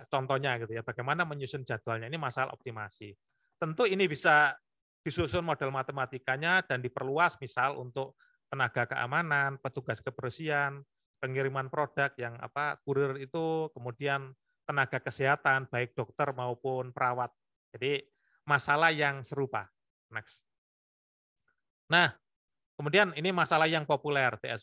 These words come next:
P. Jadi ada salesman gitu ya, seorang, eh, apa, sales penjual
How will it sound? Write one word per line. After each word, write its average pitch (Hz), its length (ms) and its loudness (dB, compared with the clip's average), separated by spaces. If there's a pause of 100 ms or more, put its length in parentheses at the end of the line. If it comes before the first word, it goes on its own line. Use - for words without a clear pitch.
P. 110 240 -6
Jadi 120 240 -4
ada 117 400 -2
salesman 120 560 -6
gitu 104 160 -10
ya, 107 80 -8
seorang, 113 400 -8 (240)
eh, 110 400 -6
apa, 156 560 -2
sales 113 480 -8
penjual 127 720 -2